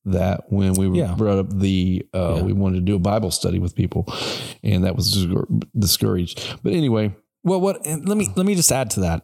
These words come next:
Speaker 2: Uh, I
Speaker 1: Okay.
Speaker 2: said we encourage this. I don't mean we encourage <laughs> heavy shepherding.
Speaker 1: Okay.
Speaker 2: Not at all. What I,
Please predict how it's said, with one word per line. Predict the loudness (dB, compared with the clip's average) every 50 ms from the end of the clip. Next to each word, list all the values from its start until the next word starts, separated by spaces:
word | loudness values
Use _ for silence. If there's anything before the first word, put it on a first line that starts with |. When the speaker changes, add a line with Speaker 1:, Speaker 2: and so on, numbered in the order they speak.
| _ _
Speaker 2:
Uh, | 0
I | 2
Speaker 1:
Okay. | 2 4
Speaker 2:
said | 4 4 2 2 0 0
we | 0 2 2
encourage | 0 0 0 0 0 0 0 0 0
this. | 0 0 2 2
I | 2
don't | 2 2 2
mean | 2 2 2
we | 2 2
encourage | 2 0 0 0 0 0 2 0 0
<laughs> | 0
heavy | 0 0 0
shepherding. | 0 2 0 0 0 0 -2 -2 -4 -6 -4 -2
Speaker 1:
Okay. | 0 0 0 0 0 0
Speaker 2:
Not | 2 2 2 2 2 2
at | 2
all. | 2 0 -2 -4 -6 -6 -6 -6 -6 -6 -10 -2
What | 0 0 2 2
I, | 2